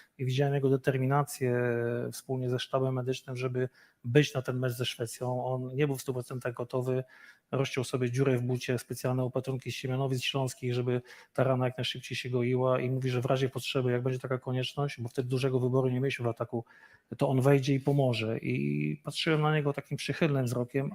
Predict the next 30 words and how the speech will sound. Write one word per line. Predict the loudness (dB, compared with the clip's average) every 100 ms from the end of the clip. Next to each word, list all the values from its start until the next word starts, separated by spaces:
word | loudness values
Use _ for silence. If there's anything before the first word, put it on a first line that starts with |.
| -4
ale | 2 2
to | 2
nie | 2 4
był | 6
jedyny | 6 6 4
argument, | 2 2 0 0
żeby | 0 0
go | 0
powołać | 0 2 2 2
na |
mistrzostwa. | 0 0 -2 -2 0
Uważam, | 0 0 0
że | 2 2 2 -4 -20 _ _ _ _ _ _ _ _ _ _ 0
Robert | 4 6 6 4
może | 0 4
grać | 4 2 -6 -6
jako | -4 0 2
jeden | 2 2
napastnik, | 0 -2 -2 -4
może | 0 2
grać | 2 2
w |
dwójce, | 2 2 2 0 -2 -2
e, | 0
napastników. | 2 2 0 -4 -6 -8 0
Jemu | 0 0
to | -2
nie | -4
stanowi | -2 -2 0 0
problemu. | -2 -2 0 0